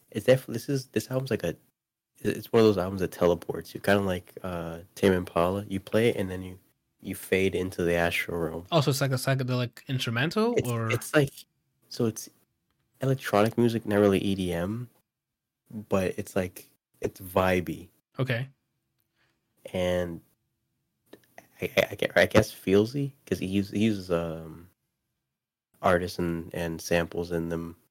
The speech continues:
Speaker 1: like vocal samples, and plays it. But yeah, I, I don't know really else what's, what to say. It's a short E P. The music's amazing if you like electronic music. Or,
Speaker 2: Oh, he
Speaker 1: like
Speaker 2: doesn't perform at all? He's just, he just puts,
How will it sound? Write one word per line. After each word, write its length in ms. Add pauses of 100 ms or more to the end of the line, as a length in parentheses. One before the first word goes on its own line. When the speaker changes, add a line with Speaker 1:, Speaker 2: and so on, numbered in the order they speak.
(180)
Speaker 1:
like 140
vocal 300
samples, 460
and 120
plays 280
it. 160 (520)
But 200 (200)
yeah, 260
I, 180 (160)
I 60
don't 120
know 100
really 260
else 240
what's, 200
what 300
to 100
say. 260
It's 140
a 40
short 320
E 140
P. 440 (720)
The 100
music's 380
amazing 420
if 100
you 60
like 160
electronic 440
music. 500 (580)
Or, 120 (100)
Speaker 2:
Oh, 100
he 60
Speaker 1:
like 40
Speaker 2:
doesn't 260
perform 400
at 80
all? 160
He's 180
just, 360
he 120
just 260
puts, 380